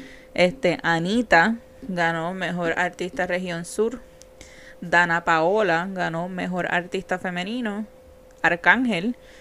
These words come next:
se llevó un reconocimiento a trayectoria e innovación musical. Eh, Gloria Trevi ganó premio Compromiso. Paola Jara ganó mejor artista regional popular.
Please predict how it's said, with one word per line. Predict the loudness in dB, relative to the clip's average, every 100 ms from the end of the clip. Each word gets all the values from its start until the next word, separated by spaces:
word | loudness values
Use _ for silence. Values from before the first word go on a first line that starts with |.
| -20 -12
se | 0 2
llevó | 4 4 4
un | 2 2
reconocimiento | 2 2 -2 -4 -4 -2
a |
trayectoria | 0 -2 0 0 0 0
e | 0
innovación | 0 0 -4 -4 -4 -4
musical. | -4 -4 -4 2 2 2 -4 -12 -20 -20 -20 -20 -20 -20 -18 2
Eh, | 4 6 4
Gloria | 4 4 4 4
Trevi | 2 2 0
ganó | 0 -2 -4 0
premio | -2 0 -4
Compromiso. | -2 -2 -2 -4 -2 -2 -4 -6 -10 -20 -20 -20 -20 -20 -18 -20 -20 0
Paola | 4 6 6 4 4
Jara | 4 4 6 4 0 -10 -20 -20 -20 -12
ganó | -4 -2 -2
mejor | -6 -4 -2 -2
artista | -4 -6 -4
regional | -2 -2 -4 -8 -4
popular. | -4 0 0